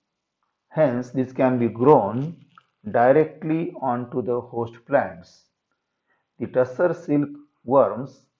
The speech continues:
of Antheria papia, these are the Indian varieties or Indian species, and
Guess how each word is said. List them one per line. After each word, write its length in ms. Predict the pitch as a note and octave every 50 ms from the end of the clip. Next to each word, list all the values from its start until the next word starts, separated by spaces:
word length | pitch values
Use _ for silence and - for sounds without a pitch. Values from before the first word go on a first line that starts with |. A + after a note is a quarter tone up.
| _ _ _ _ _ _ _ _ _ _ _ _ _ _ _ _ _
of 320 | - A2+ A2+ A2+ A2 - - - - _ _ _ _ _ -
Antheria 760 | - A#2+ B2+ B2+ B2 D3 D3 C#3+ D3 D3+ D3 C#3+ C#3+ C#3 C#3 -
papia, 680 | - G#2+ A#2 A#2+ - D#3+ D#3+ B2+ F#2 F2+ F#2 G#2+ C#3+ - _ _ _ _ _ _ _ _ _ _ _ _ _ _ _ _ _ _ _ _ _ _ _ -
these 160 | C#3 C3 B2+
are 260 | C3+ C3 B2+ B2 B2 A#2
the 380 | G#2+ A#2+ A#2+ A2+ A2+ A2 - - - _ _ _ _ -
Indian 640 | B2 A#2+ B2+ C3 C#3 D3 D#3+ D#3+ D#3 D#3 D3+ - - - - _ _ _ _ _ _ _ _
varieties 600 | G#2 A#2 A2+ A2 G#2 G2+ G2+ D3 F3+ - - -
or 220 | - - A2+ A2 A2
Indian 400 | A#2 A#2 B2 B2+ C#3+ D3+ D3 C3
species, 640 | - - A#2 G#2 G2 - - D#3+ A3 A#3 - - _ _ _ _ _ _ _ - - A2+
and 260 | A2+ A2+ A2 G#2 -